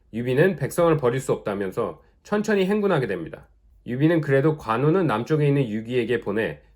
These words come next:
구원병을 받아오도록 합니다. 하지만 느리게 행군하던 유비를 조조의 기병들이 따라잡습니다. 그리고 난전이 벌어졌고 유비는 절체절명의 위기에 빠집니다. 여기서 장비가 맹활약을 합니다. 그는 유비를 호위하여 후방으로 후퇴시키고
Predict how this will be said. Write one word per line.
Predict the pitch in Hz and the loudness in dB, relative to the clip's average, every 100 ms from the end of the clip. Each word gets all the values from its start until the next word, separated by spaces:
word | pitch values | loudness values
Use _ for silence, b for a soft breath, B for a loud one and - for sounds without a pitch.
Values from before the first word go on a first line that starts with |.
| _ | _
구원병을 | - 135 143 131 156 196 | 2 4 6 4 2 0
받아오도록 | 117 135 131 123 180 147 | 2 2 4 2 0 -2
합니다. | 95 - - - _ _ | -6 -8 -14 -18 _ _
하지만 | - 185 185 | -2 2 4
느리게 | 139 156 180 175 | 4 4 4 4
행군하던 | 185 185 170 160 151 | 4 4 2 4 2
유비를 | 123 113 131 120 82 | 0 -2 2 2 0
조조의 | - 131 165 160 | -4 0 2 2
기병들이 | 151 123 131 139 139 135 208 | 0 -2 2 4 2 0 0
따라잡습니다. | 208 214 208 156 127 90 - - _ - | 0 0 0 -2 -6 -8 -10 -18 _ -6
그리고 | - 127 170 | -2 2 2
난전이 | 110 117 156 151 | 2 4 6 6
벌어졌고 | 135 117 110 104 - 131 - - - | 4 2 2 0 0 0 0 -8 -10
유비는 | 135 135 175 151 | -2 2 2 2
절체절명의 | 127 139 202 185 175 170 156 | 0 0 2 2 2 2 0
위기에 | 110 135 - | -2 0 0
빠집니다. | 127 110 90 - - _ - _ | 0 -2 -6 -10 -18 _ -20 _
여기서 | 120 131 151 | -2 2 0
장비가 | 147 117 123 135 151 | 0 -4 -2 0 0
맹활약을 | 90 95 143 165 151 143 | 0 2 4 6 4 2
합니다. | 147 104 80 - _ _ _ _ | 0 -2 -8 -16 _ _ _ _
그는 | - 180 151 | 4 6 6
유비를 | 139 160 185 | 4 4 4
호위하여 | 156 226 214 202 175 165 | 2 -2 2 4 4 2
후방으로 | 151 202 185 170 | 0 0 2 0
후퇴시키고 | 151 175 170 - 110 135 101 | -2 -2 -4 -4 -2 0 0